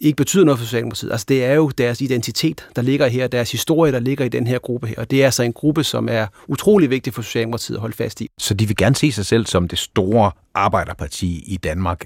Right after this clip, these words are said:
Speaker 2: Øhm, men en stemme er jo en stemme, og, øh,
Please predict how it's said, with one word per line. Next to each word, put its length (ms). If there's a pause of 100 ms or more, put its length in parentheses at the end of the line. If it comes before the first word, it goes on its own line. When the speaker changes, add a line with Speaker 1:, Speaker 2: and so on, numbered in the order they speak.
Speaker 2:
Øhm, 640 (220)
men 340
en 100
stemme 300
er 40
jo 100
en 80
stemme, 480
og, 500
øh, 100